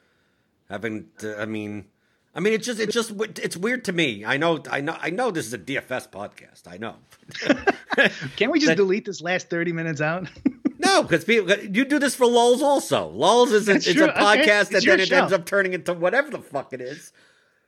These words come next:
Speaker 1: But, like, I never thought I'd see a day, like, in the, in the past whatever years that Paul Ryan is like, "Oh, he's too centrist for the Republican bar."
Speaker 2: <laughs>
Speaker 1: But, like, really? Policy? It just, I think, I think what you mean is, like, the Republicans, like, have,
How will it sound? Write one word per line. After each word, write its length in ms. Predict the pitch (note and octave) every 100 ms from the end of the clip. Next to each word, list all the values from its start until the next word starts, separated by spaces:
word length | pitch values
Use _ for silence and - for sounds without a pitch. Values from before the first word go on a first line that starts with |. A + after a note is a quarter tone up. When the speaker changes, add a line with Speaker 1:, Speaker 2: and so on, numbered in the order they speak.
| _ _ -
Speaker 1:
But, 140 | F3+
like, 240 | F#3+ F3+ -
I 100 | F#3+
never 220 | G#3 B3
thought 240 | - A3+ G#3+
I'd 160 | F#3+
see 180 | - G#3
a 40 |
day, 500 | F3+ G3 G#3 F3+ D#3
like, 260 | D#3+ D#3 C#3
in 80 | D#3
the, 180 | D#3 -
in 80 |
the 80 | D#3
past 400 | D#3 E3 D#3 -
whatever 320 | D#3+ E3+ F3 F3
years 260 | F#3+ F#3+
that 160 | D#3 C#3+
Paul 300 | - F3 E3
Ryan 400 | E3 F#3 D#3+ C3
is 120 | B2
like, 320 | C3+ C3+ - - _ _ _ -
"Oh, 260 | E3+ D#3+
he's 180 | A2+ A2+
too 160 | - F#3
centrist 680 | D3 - E3 F#3+ - B2+ -
for 100 | D3
the 60 | C3
Republican 680 | B2 - D3 D3+ C3+ -
bar." 320 | A#2+ C#3 E3+ - -
Speaker 2:
<laughs> 120 | -
Speaker 1:
But, 160 | D#3+ D#3+
like, 260 | D3+ C#3+ - _ _
really? 420 | A2 C#3+ F3+ G3+
Policy? 600 | - - F#3+ B3 - - - _
It 80 | E3
just, 200 | G#3+ - - _ _
I 100 | F#3
think, 280 | F#3 A3 -
I 80 | F3
think 200 | F#3+ F#3+
what 100 | F#3+
you 80 | F#3
mean 160 | G3+
is, 140 | G3 D#3+
like, 320 | D3 - _
the 80 | D3+
Republicans, 720 | C#3+ C#3+ F#3 F3+ D#3 D#3+ C3+
like, 180 | D3 C3
have, 340 | D#3 D#3 C#3